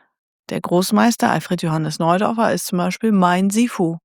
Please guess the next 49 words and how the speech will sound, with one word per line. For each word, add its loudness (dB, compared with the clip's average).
Das -8
heißt, 0
ich -6
sag -4
Sifu -4
zu -8
ihm. -2
Da-, -2
daran 0
ändert 2
sich -8
ja -4
nichts. -4
Hab -2
ich -6
einen 0
Papa, 0
dann 0
sag 2
ich -4
Papa 0
und 0
nicht 0
irgendwie 0
auf -6
einmal, 2
äh, -8
dann 0
spreche -2
ich -6
ihn 4
nicht 0
anders 0
an. 0
Ich -10
brauche 2
auch 0
nicht 0
Papa 0
Giuseppe 0
sagen, 0
weil 0
jeder 0
weiß, 0
das -8
ist -4
mein -4
Papa. 0
Und, 4